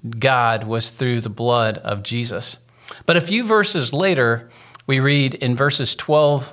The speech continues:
through fourteen, it says, "Truly, truly, I say to you, whoever believes in me will also do the works that I do,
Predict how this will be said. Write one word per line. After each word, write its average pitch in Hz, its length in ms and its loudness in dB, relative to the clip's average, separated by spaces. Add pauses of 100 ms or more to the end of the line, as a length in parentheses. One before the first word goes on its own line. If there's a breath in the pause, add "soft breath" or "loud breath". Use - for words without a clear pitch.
(160)
through 135 120 -4
fourteen, 120 720 -4 (920)
it - 80 -20
says, 127 180 0
"Truly, 160 400 0
truly, 135 360 0
I 110 60 -2
say 113 260 -2
to 120 80 -8
you, 52 240 -12 (520 soft breath)
whoever 170 320 4
believes 160 500 0
in 151 140 4
me 135 340 2
will 123 160 -2
also 160 460 2
do 151 320 0
the 160 100 0
works 127 480 -2
that 117 160 -2
I 139 200 2
do, 92 280 -10